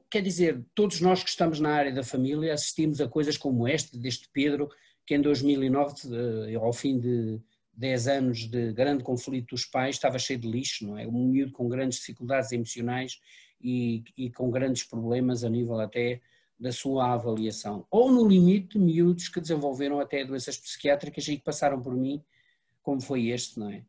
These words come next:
Eh, em que eu tive um miúdo entre dois mil e nove e dois mil e três e não consegui fazer nenhum tipo de alteração no comportamento destes pais que fosse significativo, mas esta situação, quando chega a mim,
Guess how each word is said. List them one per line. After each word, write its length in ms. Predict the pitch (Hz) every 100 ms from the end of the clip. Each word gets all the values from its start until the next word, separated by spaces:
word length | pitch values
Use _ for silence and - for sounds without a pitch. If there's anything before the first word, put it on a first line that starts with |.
| _ _ _ _ _
Eh, 560 | 127 123 123 120 117 -
em 160 | 143 135
que 140 | 147
eu 100 | 139
tive 320 | 120 139 127
um 100 | 131
miúdo 360 | 135 135 135 131
entre 380 | 143 127 127 131
dois 200 | 135 123
mil 140 | 135
e 80 | 131
nove 320 | 131 131 123
e 20 |
dois 160 | 123 127
mil 140 | 131
e 80 | 131
três 280 | 123 139 131
e 40 |
não 160 | 147 143
consegui 320 | 147 139 143
fazer 280 | 127 131 135
nenhum 260 | 139 156 151
tipo 220 | 143 -
de 40 |
alteração 560 | 135 131 131 135 - 131
no 120 | 127
comportamento 580 | 127 120 - 131 123 117
destes 240 | 120 -
pais 380 | - 120 120 - _ _ _ -
que 80 |
fosse 280 | 127 143 139
significativo, 800 | - 135 127 - 123 - 175 175
mas 160 | 175 165
esta 180 | 175 -
situação, 420 | 175 165 - 165
quando 180 | 175 170
chega 200 | 151 135
a 60 |
mim, 200 | 123 143